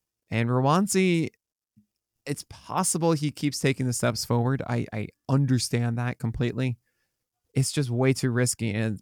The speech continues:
it turns into one of those hipsters, headache-inducing pitchers stifling the entire roster that if you get excited about and you draft them and then you start him because you're just excited about it, it doesn't go well. Do I drop them? No, but Roansy, I believe in you. It's gonna go great. And it's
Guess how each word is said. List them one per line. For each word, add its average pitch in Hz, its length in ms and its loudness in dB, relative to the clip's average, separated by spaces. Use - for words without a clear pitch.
it - 60 -20
turns 156 260 0
into 139 200 0
one 120 220 0
of 131 100 0
those 113 260 0
hipsters, 104 800 -4
headache-inducing 117 580 -2
pitchers 110 320 -4
stifling 107 320 -4
the 104 80 -4
entire 104 300 -6
roster 127 380 -2
that 110 140 -2
if 113 120 -6
you 113 80 -4
get 117 120 0
excited 151 560 -2
about 107 360 -2
and 113 140 0
you 113 100 0
draft 127 440 -2
them 107 340 -6
and 117 180 -4
then 117 400 -4
you 117 200 -8
start 143 420 -2
him 151 80 -2
because 139 280 -2
you're 123 100 -2
just 113 180 -6
excited 135 360 0
about 131 200 0
it, 139 40 0
it 120 40 -4
doesn't 123 240 -6
go - 240 -12
well. 190 260 0
Do 131 140 -2
I 85 80 0
drop 240 260 -4
them? 190 180 -6
No, 233 260 0
but 165 160 -2
Roansy, 240 560 -2
I - 20 -2
believe 240 480 -2
in 240 120 0
you. 160 160 4
It's - 120 -4
gonna 214 220 -2
go 214 140 0
great. 233 360 -6
And 143 100 -6
it's - 320 -8